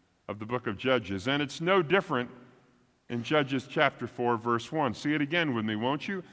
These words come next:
"The people of Israel again did what was evil in the sight of the Lord after Ehud died." Ehud was a judge. He was the only left-handed judge that we have recorded. So if you're left-handed, here is your judge that you can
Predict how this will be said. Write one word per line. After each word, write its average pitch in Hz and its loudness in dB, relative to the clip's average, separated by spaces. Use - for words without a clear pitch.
"The - -4
people 240 0
of 175 2
Israel 180 4
again 170 6
did 185 6
what 196 4
was 185 2
evil 180 0
in 175 0
the 202 2
sight 190 4
of 190 -6
the 208 4
Lord 139 6
after 147 4
Ehud 143 -2
died." 180 0
Ehud 185 -2
was 170 -2
a 175 -4
judge. 156 2
He 214 0
was 208 2
the 165 2
only 233 6
left-handed 160 4
judge 147 2
that 175 0
we 165 -2
have 165 4
recorded. 180 2
So 160 -2
if 151 -2
you're 208 0
left-handed, 190 2
here 214 2
is 156 2
your 170 4
judge 151 0
that 139 -2
you 147 -2
can 143 -4